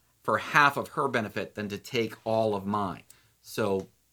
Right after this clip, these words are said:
this, this spousal benefit allows me to be able to do that. In order for me to do that, she has to file for her benefit, okay? Once she's filed, then it allows me to be able to file for the spousal benefit. So at my full retirement age, then I can,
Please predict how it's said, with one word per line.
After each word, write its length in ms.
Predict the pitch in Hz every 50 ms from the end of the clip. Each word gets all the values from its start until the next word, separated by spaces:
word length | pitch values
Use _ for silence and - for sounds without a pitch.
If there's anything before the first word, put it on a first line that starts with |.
| _ -
this, 280 | 98 104 110 110 110 - -
this 240 | 98 117 143 151 -
spousal 420 | - - 127 143 196 185 - 110
benefit 420 | 101 107 101 101 98 - 117 - -
allows 420 | 101 101 101 98 104 113 113 110 107
me 100 | 117 120
to 60 | 127
be 180 | 117 113 110 113
able 160 | 120 131 127
to 80 | 127 120
do 200 | 120 143 180 175
that. 240 | 117 82 71 - - - - - - - _ _ _ -
In 120 | 113 117
order 420 | - 135 131 151 165 185 190 190
for 180 | 185 - - 143
me 180 | 135 139 139 131
to 60 | 117
do 200 | 110 117 214 240 196
that, 220 | - 202 196 -
she 200 | - - 214 233 220
has 120 | 196 170 -
to 80 | 131
file 280 | 117 - 117 110 110 107
for 140 | - 113 113
her 140 | 165 220
benefit, 580 | 196 131 120 107 101 95 - 113 120 156 - - _ _
okay? 240 | - - 113 110 127
Once 300 | 117 107 123 160 208 -
she's 360 | - - - - 202 214 202
filed, 480 | - - 254 226 113 107 107 104 104 107
then 320 | 117 117 117 117 117 113 113 - - - - - _ _ _ -
it 100 | 123 127
allows 440 | 120 120 123 139 147 143 123 110
me 160 | 113 143 170 156
to 80 | 131
be 120 | 113 120 117
able 180 | 113 110 110 104
to 60 | -
file 240 | 110 104 107 104 104
for 100 | - 107
the 100 | 104 104
spousal 440 | - - 127 127 131 123 - 107
benefit. 420 | 95 95 92 85 82 - 95 - -
So 120 | 107 101
at 140 | 110 110 -
my 200 | 113 107 104 101 - -
full 140 | 165 170 185
retirement 500 | 220 220 220 202 185 160 131 120 113 104
age, 440 | 98 101 107 135 165 - - - _ _ _ - - - _ _ _ _ _ -
then 220 | - 107 107 107 104 -
I 180 | 107 117 135
can, 320 | 135 - 151 139 135 131